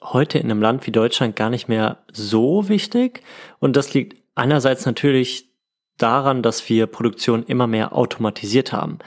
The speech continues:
Also, dass menschliche Arbeit immer mehr durch Maschinen ersetzt wurde. Aber es liegt zum anderen auch daran, dass bestimmte Arbeiten in andere Länder ausgelagert werden. Und genau da werfen wir dann heute auch einen Blick drauf.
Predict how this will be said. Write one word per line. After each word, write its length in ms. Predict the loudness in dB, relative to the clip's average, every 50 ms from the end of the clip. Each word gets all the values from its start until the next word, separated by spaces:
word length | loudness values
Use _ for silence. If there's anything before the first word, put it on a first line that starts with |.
| -20 -20 -20 -20 -6 -2
Also, 380 | 0 0 2 2 0 -2 -4 -10 -20 _ _ _
dass 200 | -4 -4 -2 0
menschliche 580 | 2 2 2 2 0 0 -2 -2 0 0 0 0
Arbeit 600 | 2 0 2 0 0 0 0 -2 -2 -4 -10 -20 -20 _ _ _
immer 240 | 0 2 2 2 2
mehr 220 | 0 0 0 0
durch 280 | 0 0 -2 -2 -2 -2
Maschinen 440 | -2 0 0 0 2 2 2 0 0
ersetzt 580 | -4 -8 -8 -10 -10 -10 -10 -12 -14 _ -16
wurde. 320 | -16 -14 -14 -14 -14 -16 -20 _ _ _ _ -20 -20 -20 -20 -20 -20 -8 -2
Aber 160 | 0 2 2
es 260 | 2 0 -2 -8 -8 -2
liegt 260 | -2 -2 0 -2 -2
zum 180 | -2 -2 -2 0 0
anderen 360 | -2 0 2 0 0 -2 -2
auch 340 | -2 -2 0 0 0 0 -2
daran, 500 | -2 -2 -2 0 0 0 0 0 0 0
dass 200 | 0 -2 -2 -4
bestimmte 540 | -8 -6 -2 0 0 0 0 -2 -2 0 0
Arbeiten 520 | 0 0 2 0 0 -2 -2 -4 -2 -2
in 180 | 0 0 -2 -2
andere 320 | -2 -2 0 0 0 0
Länder 400 | 2 2 2 2 2 0 0 0
ausgelagert 640 | -2 -4 -2 -2 0 0 0 -2 -2 -4 -6 -4 -2
werden. 360 | -2 -2 -2 -4 -8 -10 -12 _ -20 -20 -20 -20 -20 -20 -20 _ _ _ _ _ _ _ _ _ _
Und 360 | 0 0 0 0 -2 -2 0
genau 240 | 0 2 2 2 2
da 340 | 2 2 2 2 2 0
werfen 380 | 0 0 0 0 -2 -4 -4 -4
wir 80 | -2 -2
dann 220 | -2 -2 -2 -4
heute 260 | -6 -6 -6 -6 -8
auch 140 | -8 -8 -8
einen 80 | -8 -4
Blick 220 | -4 -4 -4 -4
drauf. 440 | -6 -8 -6 -4 -4 -4 -6 -8